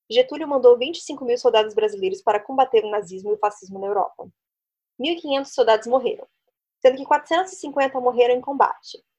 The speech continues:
No caso dos pracinhas tupiniquins, o homem que fosse casado não precisava servir. Muitos faziam questão de ir, o heroísmo, o cavalheirismo, o espírito solidário eram, de fato, naquela época,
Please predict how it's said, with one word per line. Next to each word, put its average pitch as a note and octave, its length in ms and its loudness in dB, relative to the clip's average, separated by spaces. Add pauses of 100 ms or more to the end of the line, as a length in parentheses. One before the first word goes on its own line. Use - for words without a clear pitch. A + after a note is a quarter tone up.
(600)
No C4+ 120 -2
caso E4+ 240 2
dos F#4+ 180 -10
pracinhas B3+ 400 0
tupiniquins, A3+ 800 -4 (160)
o A#3+ 80 2
homem D4 240 6
que F4 100 -6
fosse B3+ 220 -4
casado G#3 360 4
não A3+ 120 -2
precisava A3+ 420 -2
servir. G#3+ 460 -2 (640)
Muitos F#4+ 260 6
faziam D#4+ 280 4
questão D#4+ 320 -2
de D#4 100 -2
ir, G#3+ 240 6
o G#3+ 60 10
heroísmo, A3+ 460 6
o - 20 -20
cavalheirismo, G3+ 560 2
o F#3 40 -6
espírito D#4 380 -4
solidário A3+ 720 6
eram, A3 220 4
de - 420 -20
fato, - 260 4
naquela G#3+ 320 2
época, G3+ 480 -4